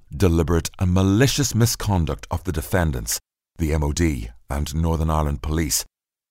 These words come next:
The retired army officer and detective, who had finally been located, declined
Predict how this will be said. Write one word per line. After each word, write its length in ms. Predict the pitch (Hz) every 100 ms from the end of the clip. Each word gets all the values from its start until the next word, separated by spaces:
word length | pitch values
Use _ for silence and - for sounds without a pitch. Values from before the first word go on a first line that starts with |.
| _ _ _ _ -
The 120 | 90
retired 520 | 87 104 110 110 104 -
army 260 | 113 117
officer 560 | 98 - 73 73 58 - -
and 140 | 78
detective, 560 | 71 - 110 - 65 - _ _ _
who 100 | 104
had 100 | 90
finally 580 | - - 110 107 80 69
been 260 | 64 76 73
located, 520 | 71 - 104 69 - - _ _ _ _
declined 580 | 90 - 113 107 110 113